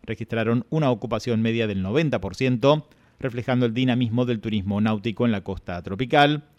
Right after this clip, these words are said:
En conjunto, ambas instalaciones náuticas atendieron a mil setecientos setenta usuarios durante dos mil veinticinco, de los cuales mil trescientos sesenta y ocho fueron clientes de base y cuatrocientos dos de tránsito,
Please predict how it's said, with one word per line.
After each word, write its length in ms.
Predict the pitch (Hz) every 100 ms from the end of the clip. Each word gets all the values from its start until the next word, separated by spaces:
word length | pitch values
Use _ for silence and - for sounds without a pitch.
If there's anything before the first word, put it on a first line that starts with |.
| _ _ _ _ _
En 60 | 135
conjunto, 480 | 131 123 139 127 131
ambas 300 | 127 127 120
instalaciones 760 | 117 139 127 131 123 120 113
náuticas 520 | 123 120 113 113 123 123
atendieron 440 | 110 113 110 113
a 60 | 107
mil 160 | 113
setecientos 580 | 117 101 104 110 110 -
setenta 480 | - 110 123 113 104
usuarios 540 | 95 139 135 139 147 -
durante 300 | 104 104 101
dos 120 | 98
mil 180 | 139 131
veinticinco, 760 | 127 120 123 117 117 135 135 _ _ _ -
de 80 |
los 80 | 131
cuales 400 | - 123 127 -
mil 200 | 113 139
trescientos 520 | 120 104 113 113 113 -
sesenta 380 | 107 151 151
y 100 | 117
ocho 260 | 113 107 131
fueron 380 | - 110 117 117
clientes 560 | 104 101 98 101 -
de 80 | 127
base 400 | 120 113 120 131 - -
y 80 | 98
cuatrocientos 560 | 98 95 131 135 104
dos 220 | 110 139
de 120 | 92 82
tránsito, 680 | 127 127 127 110 143 147